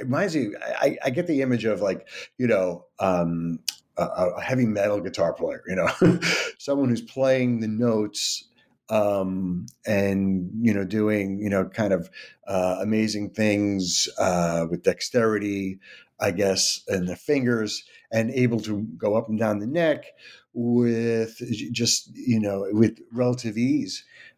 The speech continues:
Um, someone who shreds. Uh, at one point in the novel, um, that, uh,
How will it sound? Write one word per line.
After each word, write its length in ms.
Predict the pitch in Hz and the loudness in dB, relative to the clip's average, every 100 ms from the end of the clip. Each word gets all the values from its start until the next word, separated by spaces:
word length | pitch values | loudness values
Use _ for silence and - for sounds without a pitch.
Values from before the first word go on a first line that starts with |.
| - | -8
Um, 540 | 110 101 98 95 95 87 | -2 0 0 -2 -4 -2
someone 260 | 117 98 | 0 2
who 80 | 98 | 0
shreds. 560 | - 123 120 101 92 107 | -2 0 0 0 -4 -2
Uh, 360 | 101 107 110 127 | -2 -2 -2 0
at 60 | |
one 280 | 120 135 127 | 2 2 0
point 280 | - 127 120 | 0 2 2
in 80 | 107 | -2
the 60 | |
novel, 500 | 107 110 107 107 - _ _ _ _ - _ - - - | 0 0 2 0 -6 _ _ _ _ -20 _ -14 -12 -4
um, 600 | 104 95 90 90 87 85 - - - - | 0 2 2 0 -4 -8 -14 -16 -18 -4
that, 260 | - 101 - | 0 2 0
uh, 240 | 135 - | -4 -4